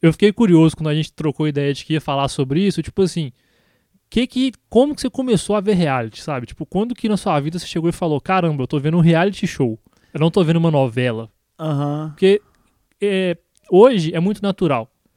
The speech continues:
Speaker 1: Mas na minha cabeça eu tenho um momento que eu falei, "Caramba, isso é muito diferente do, do resto das coisas que eu vejo."
Speaker 2: Cara, eu te falo a verdade, eu não tenho essa memória, não. Eu só... o, o Big Brother começou acho que dois mil, né?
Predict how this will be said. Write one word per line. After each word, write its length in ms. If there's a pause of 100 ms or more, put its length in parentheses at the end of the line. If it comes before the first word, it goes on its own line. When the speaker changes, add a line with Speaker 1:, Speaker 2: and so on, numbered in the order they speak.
(680)
Speaker 1:
Mas 240
na 80
minha 160
cabeça 380
eu 60
tenho 160
um 40
momento 380
que 60
eu 80
falei, 240
"Caramba, 360
isso 120
é 40
muito 180
diferente 480
do, 180
do 100
resto 140
das 120
coisas 180
que 80
eu 80
vejo." 340
Speaker 2:
Cara, 440 (140)
eu 120
te 100
falo 140
a 40
verdade, 380
eu 60
não 180
tenho 300
essa 180
memória, 640
não. 280
Eu 120
só... 520 (680)
o, 180
o 60
Big 220
Brother 260
começou 380
acho 140
que 80
dois 640
mil, 280
né? 240